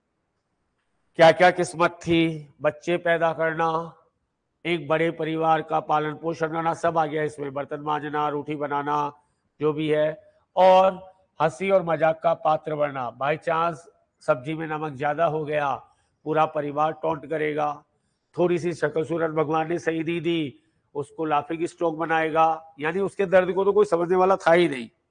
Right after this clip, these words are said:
ये हम यहाँ पर ला रहे हैं।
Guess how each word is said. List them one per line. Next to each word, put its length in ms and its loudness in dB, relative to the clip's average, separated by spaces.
ये 180 10
हम 380 4
यहाँ 120 6
पर 520 4
ला 220 8
रहे 160 2
हैं। 240 -6